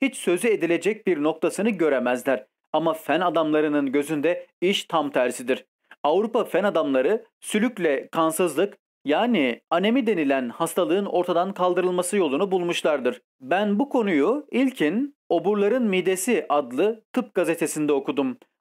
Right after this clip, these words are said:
Bu konuyu en önce Doktor Merinoz meydana koydu. Selami, "Ne tuhaf şey. Anemi, kansızlık demektir.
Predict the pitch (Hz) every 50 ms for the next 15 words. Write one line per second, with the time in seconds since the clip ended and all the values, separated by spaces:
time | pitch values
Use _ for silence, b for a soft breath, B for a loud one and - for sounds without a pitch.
0 | _ - 240 226 - 202 180 170 160 156 160 156 - 190 190 185 175 151 143 135
1 | 147 135 123 156 156 156 - 170 165 170 151 147 139 160 202 240 247 185 160 196
2 | 208 190 180 165 170 160 160 151 143 139 139 - 147 135 139 131 139 131 - -
3 | _ _ _ _ _ _ - - 165 156 175 190 196 180 170 180 180 - - _
4 | _ _ _ _ _ _ - 147 165 185 190 - 143 127 120 123 - - - 151
5 | 139 131 120 - _ _ _ _ _ _ _ - 143 147 151 151 147 139 127 120
6 | - _ _ _ _ - - 165 180 175 - 190 170 190 151 - 160 131 131 127
7 | - - 131 131 -